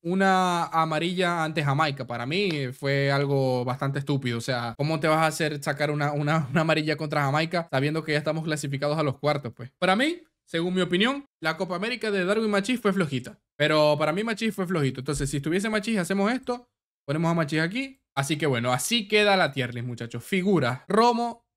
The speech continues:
Aramburu y Salomón Rondón. Importantes, Eduard Bello, el Brujo Martínez, Osorio y Ferraresi. Recambios. Quiere decir recambios es que en-, entraron bien de suplente.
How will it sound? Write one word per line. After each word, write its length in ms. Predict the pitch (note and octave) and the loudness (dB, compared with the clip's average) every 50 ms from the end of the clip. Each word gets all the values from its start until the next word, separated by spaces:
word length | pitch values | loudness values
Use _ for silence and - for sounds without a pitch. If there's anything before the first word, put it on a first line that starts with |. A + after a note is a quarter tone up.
| _ _ - | _ _ -2
Aramburu 460 | D3+ D#3 D#3+ D#3 E3 F#3+ G#3+ A3 G#3+ | 0 2 2 2 0 0 0 0 -2
y 40 | G#3+ | -4
Salomón 400 | G3 G3 F3 E3+ E3+ F3 F3+ F3 | -4 -4 -4 -2 -2 -2 -2 0
Rondón. 480 | F3 F3 E3 D3 B2+ B2 A#2 A2+ B2 - | 0 2 2 2 2 0 0 -2 -4 -4
Importantes, 960 | - F#3+ G3 F#3+ F#3+ - F#3 F3+ F3+ - G3+ F3 C3+ C3 - A#2+ B2 C3 C#3 - | 0 0 0 0 2 0 0 0 2 2 2 2 2 0 -4 -6 -8 -8 -8 -4
Eduard 380 | - G#3 A3 A3 G#3+ G3+ F#3 F3 | -2 0 2 4 4 4 4 2
Bello, 280 | E3 C#3 C3 C3 C3 | 2 2 2 2 0
el 60 | C3+ | 0
Brujo 260 | D3+ F3+ F#3+ F3+ F3+ F3 | 0 0 -2 -2 0 0
Martínez, 640 | E3+ D#3 D3 C#3 D3 B2+ A#2 A#2 A#2 A#2+ - - | 0 0 0 0 -2 -2 -2 -2 -4 -6 -8 -6
Osorio 420 | - E3+ E3 - A3 A3 A#3 A3+ A#3+ | -2 -2 -2 0 0 0 0 0 0
y 60 | G#3+ | 0
Ferraresi. 680 | - F#3+ E3+ E3 D#3 D3+ C#3 B2+ A#2+ - - - C3+ - | 0 2 2 4 4 4 2 2 -2 -2 -6 -12 -12 -6
Recambios. 720 | - - F#3 F3 F3+ A3+ A3 G3 D3+ B2 A#2+ A2+ B2+ - - - | -2 0 0 2 4 4 2 2 2 -2 -6 -8 -12 -16 -12 -8
Quiere 160 | - E3 F3+ | -2 0 2
decir 220 | F#3+ F#3+ G3 G#3 G3 | 2 2 4 2 4
recambios 460 | G3+ G3 G3 G3+ G3+ G3+ G#3 G3 F#3+ | 2 2 2 2 2 4 4 4 4
es 120 | G3+ G#3 | 4 4
que 260 | G3+ G3+ G3 F#3 E3+ | 2 2 2 2 2
en-, 160 | D#3 D#3 E3 - - | 0 -2 -4 -6 -6
entraron 500 | E3 D3+ D3+ C#3+ E3 E3 E3+ F3+ F3+ F3 | -4 -4 -2 0 2 2 2 2 0 0
bien 180 | E3+ F3+ F3+ | -2 -2 -2
de 120 | F3 E3 D#3+ | -2 -2 -4
suplente. 580 | - C#3 C#3+ C#3 C#3 A#2 A#2 A2+ - C3+ - | -4 -4 -4 -2 -2 -2 -4 -6 -10 -12 -14